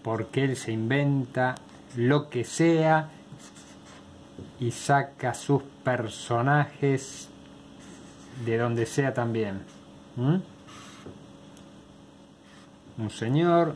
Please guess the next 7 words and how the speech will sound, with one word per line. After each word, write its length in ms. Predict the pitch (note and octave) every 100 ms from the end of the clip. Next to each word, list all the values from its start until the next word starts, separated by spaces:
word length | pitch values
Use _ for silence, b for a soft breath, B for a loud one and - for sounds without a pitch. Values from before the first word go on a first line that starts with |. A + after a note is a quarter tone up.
| - -
con 220 | G#2+ A2+
un 280 | B2 B2 - - - - - - - - - - - - - - -
hermoso 560 | A#2+ A#2 C#3 D3+ -
mo-, 240 | C3+ E3 C#3
bah, 160 | A#2
un 160 | A#2+ D3
señor, 480 | D3+ C#3+ B2 A2